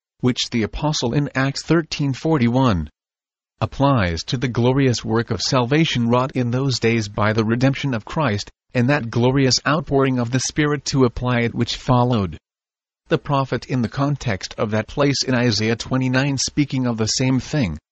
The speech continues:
and of the prophets and rulers and seers,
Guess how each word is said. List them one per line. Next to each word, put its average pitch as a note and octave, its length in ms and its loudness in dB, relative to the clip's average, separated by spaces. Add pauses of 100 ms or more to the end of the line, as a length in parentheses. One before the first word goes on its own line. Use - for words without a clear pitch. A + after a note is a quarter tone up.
(120)
and C#3 120 0
of C3 120 2
the C3 80 2
prophets B2+ 540 -2 (120)
and C3 180 0
rulers B2 440 2
and G#2+ 180 -2
seers, A2 460 2